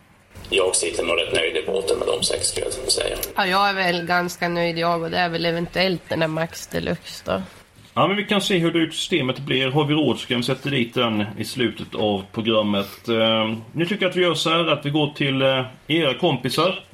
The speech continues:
Speaker 3: kallbloden. Eh, den femte avdelningen. Varsågod, Rebecka.
Speaker 2: Ja,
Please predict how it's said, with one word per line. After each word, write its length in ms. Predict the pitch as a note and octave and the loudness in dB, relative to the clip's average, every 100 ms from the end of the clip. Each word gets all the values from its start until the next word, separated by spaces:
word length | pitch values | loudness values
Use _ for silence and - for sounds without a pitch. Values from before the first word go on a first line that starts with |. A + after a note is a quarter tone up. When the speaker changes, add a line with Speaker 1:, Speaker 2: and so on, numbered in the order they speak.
| - | 0
Speaker 3:
kallbloden. 800 | C#3 D#3 C#3 B2+ B2+ A#2+ C#3+ D#3 B2 - | 2 2 2 2 4 4 2 0 -6 0
Eh, 760 | A2 A2 A2 G#2+ G#2+ G#2+ G#2+ G#2+ - | 4 6 6 4 4 2 0 -4 -10
den 260 | - B2 A#2+ | 0 0 0
femte 480 | - D3+ D#3 C#3+ C#3 | -2 0 0 0 2
avdelningen. 600 | D3 C#3 C3+ C3 C#3 C#3 - - - - - | 2 2 2 2 0 0 -8 -20 -20 -20 -6
Varsågod, 640 | B2 D#3+ D3 D#3 D3 A#2+ | 0 0 2 0 2 2
Rebecka. 400 | B2+ B2+ D3+ - - - _ _ _ - - - - - - - - - | 0 0 0 0 -6 -20 _ _ _ -20 -12 -12 -12 -18 -18 -20 -18 -10
Speaker 2:
Ja, 680 | G#3 C4 D#4+ B3 E3+ F#3 | -2 2 2 2 0 -2